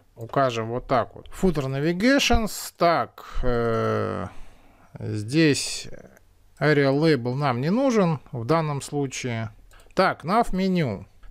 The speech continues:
Theme Locations Footer и всё, в принципе. Давайте посмотрим, что у нас получилось. Вот наше меню вывелось, да. Теперь достаточно просто для него добавить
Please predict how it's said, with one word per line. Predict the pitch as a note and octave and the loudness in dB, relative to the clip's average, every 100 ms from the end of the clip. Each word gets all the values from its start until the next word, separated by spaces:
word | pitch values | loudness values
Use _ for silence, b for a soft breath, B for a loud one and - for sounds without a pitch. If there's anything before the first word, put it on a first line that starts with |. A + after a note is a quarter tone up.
| - | 2
Theme | F#3 E3+ | 4 6
Locations | D#3+ E3 F#3 E3 C3+ B2 G#2+ - | 4 4 4 4 2 -4 -6 2
Footer | - D4 B3 A3 F#3 - | 4 4 4 4 2 -4
и | G3 A3+ | -4 -2
всё, | G3 - D3 | -2 2 2
в | - | 2
принципе. | A#2+ A#2+ G#2+ - A2+ A#2 - _ _ A#2 | -4 -4 -6 -10 -10 -12 -14 _ _ 0
Давайте | C#3 F#3+ - | 2 2 0
посмотрим, | E3+ D3 E3+ G3 D#3+ | 0 0 -2 -2 -4
что | - C#3 | -4 -4
у | D#3 | -2
нас | C#3 - | -4 -4
получилось. | C3+ A#2 G#2+ A#2 A#2 G#2+ - - _ B B - | -4 -4 -4 -4 -4 -4 -12 -20 _ B B 0
Вот | C#3+ A#3 F3 | 2 4 2
наше | F#3+ G#3 D3 | 0 0 -2
меню | B2+ C3+ | -2 0
вывелось, | F#3 D#3+ C#3 A#2 A2+ | 2 2 0 -2 -4
да. | A#2 D#3 | -4 -4
Теперь | C#3+ - F3 D#3 | -6 -2 0 2
достаточно | D#3+ - E3 - D#3 | 2 2 0 -2 -8
просто | C#3 D#3 D3 C3 | -2 0 0 -2
для | C3+ D3 | -2 0
него | D#3 D#3+ D#3 D3 B2+ G#2+ | 2 4 4 6 4 4
добавить | C3 C#3+ D3+ B2+ G#2+ - | 0 2 2 2 -2 -10